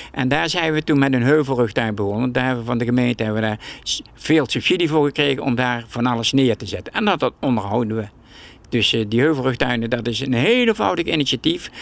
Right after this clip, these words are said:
waar dus, eh, enkele mensen elk jaar wel twee of drie keer onderhoud, eh, aan hebben en dat ook goed doen. Verder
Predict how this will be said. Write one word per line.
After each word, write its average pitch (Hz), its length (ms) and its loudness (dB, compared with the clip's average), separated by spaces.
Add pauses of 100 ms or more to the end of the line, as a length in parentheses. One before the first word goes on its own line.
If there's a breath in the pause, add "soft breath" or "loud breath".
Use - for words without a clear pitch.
(160 loud breath)
waar 131 220 -2
dus, 117 260 0
eh, 120 260 0
enkele 135 260 0
mensen 127 500 0 (320)
elk 180 240 -2 (500)
jaar 156 440 -2
wel 131 260 -2
twee 151 220 4
of 123 80 -2
drie 143 200 -2
keer 143 360 2 (1000 loud breath)
onderhoud, 139 600 0
eh, 123 400 4 (160)
aan 123 220 0
hebben 117 340 -2
en 127 280 -4
dat 117 160 2
ook 110 220 0
goed 123 180 -2
doen. 98 260 -6 (640 loud breath)
Verder 123 440 -2